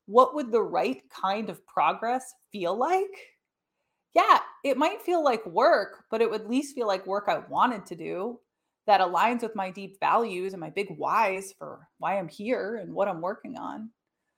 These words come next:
So set some intentions. What's the right kind of progress feel like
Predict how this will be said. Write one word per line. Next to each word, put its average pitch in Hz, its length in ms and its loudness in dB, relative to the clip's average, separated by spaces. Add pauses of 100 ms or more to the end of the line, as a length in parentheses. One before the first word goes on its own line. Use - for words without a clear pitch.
(560)
So 254 340 2
set 330 280 -4
some 392 140 -6
intentions. 262 520 -2
What's 214 240 -4
the - 80 -2
right 214 320 0
kind 247 180 -4
of 233 80 -6
progress 208 520 -2
feel 190 180 -4
like 190 240 -2